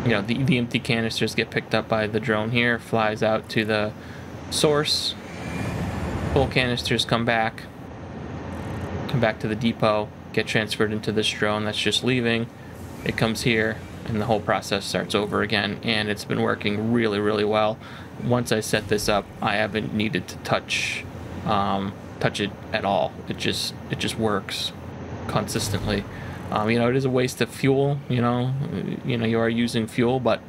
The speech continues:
you know, once you get enough fuel going, you don't really need to worry too much about, um, about it all. But, um, I hope I explained that well.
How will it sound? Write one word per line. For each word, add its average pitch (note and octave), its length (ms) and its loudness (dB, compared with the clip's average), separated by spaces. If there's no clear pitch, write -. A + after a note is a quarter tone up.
you D3 80 6
know, A2 100 4
once A#2+ 380 2
you A2+ 280 2
get A2+ 180 2
enough G#2+ 260 2
fuel A2+ 320 2
going, G#2 420 2
you G#2+ 60 2
don't G2+ 200 0
really G2+ 260 2
need G#2 160 -2
to - 80 -4
worry F#2+ 260 2
too - 140 -2
much F2+ 240 0
about, F#2 320 0
um, G#2 320 -2
about - 200 0
it - 100 0
all. F#2+ 240 0
But, - 140 0
um, A2 300 2
I A#2 40 0
hope E3+ 160 2
I E3 100 4
explained D3 440 2
that C#3 140 2
well. C#3+ 320 4